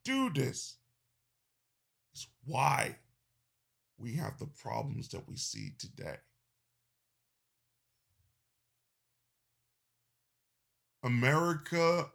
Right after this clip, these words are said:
unfortunately, right now, has a loneliness problem. And that loneliness problem commit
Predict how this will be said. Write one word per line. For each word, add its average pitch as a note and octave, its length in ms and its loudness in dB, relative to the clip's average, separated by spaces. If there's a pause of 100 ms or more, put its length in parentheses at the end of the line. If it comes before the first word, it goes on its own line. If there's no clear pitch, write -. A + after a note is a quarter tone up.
(100)
unfortunately, C#3+ 1120 0
right B2 320 0
now, A2+ 440 -4 (3000)
has C3 240 0
a B2+ 60 8
loneliness C#3+ 880 6
problem. B2 960 2 (3750)
And B2 280 4
that C#3+ 300 6
loneliness C3+ 560 2
problem B2 720 -2
commit A2+ 400 -4